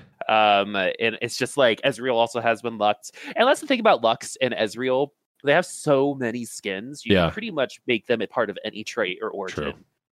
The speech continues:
Speaker 1: in, in T F T. So, uh, they'll probably lean into that. And the other thing about the Chrono, Shen has a Pulse Fire skin. Um,
Speaker 2: Yeah.
Speaker 1: Caitlyn has a Pulse Fire skin.
Speaker 2: Okay, okay.
Speaker 1: Um, that they're actually, I think, using on, on the Chrono trait right now.
Speaker 2: Mm.
Speaker 1: Um,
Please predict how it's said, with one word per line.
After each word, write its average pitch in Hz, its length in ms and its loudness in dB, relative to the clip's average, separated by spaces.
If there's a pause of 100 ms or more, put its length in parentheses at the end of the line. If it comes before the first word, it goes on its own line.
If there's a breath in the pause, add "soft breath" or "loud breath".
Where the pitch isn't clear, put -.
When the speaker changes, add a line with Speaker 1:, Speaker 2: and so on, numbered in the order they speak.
(140)
Speaker 1:
in, 101 280 -4
in 104 240 -8
T 98 180 -6
F 87 180 -2
T. 87 280 -18
So, 90 440 -6 (380 soft breath)
uh, 95 340 4 (180)
they'll 113 120 -2
probably 120 260 0
lean 107 220 -6
into 101 240 -8
that. 92 260 2
And 262 220 2
the 220 60 6
other 220 100 0
thing 277 160 -6
about 220 160 2
the - 80 -4
Chrono, 170 340 2
Shen 139 300 0
has 143 160 -6
a 139 40 -6
Pulse 117 240 -2
Fire 117 280 0
skin. 113 480 -2 (360)
Um, 107 120 2
Speaker 2:
Yeah. 113 80 4
Speaker 1:
Caitlyn 120 360 -4
has 117 180 -4
a 117 40 -12
Pulse 107 280 -6
Fire 104 260 0
skin. 104 400 -6
Speaker 2:
Okay, 160 360 0 (200)
okay. - 220 -4
Speaker 1:
Um, 101 760 2 (580)
that 135 160 2
they're 143 120 4
actually, 170 320 0
I 113 60 2
think, 110 220 -10
using 90 580 -8
on, 101 260 0
on 104 100 -4
the 95 80 -12
Chrono 104 300 -8
trait 95 280 -10
right 82 180 -6
now. 87 220 -6
Speaker 2:
Mm. 110 600 -10
Speaker 1:
Um, 90 540 0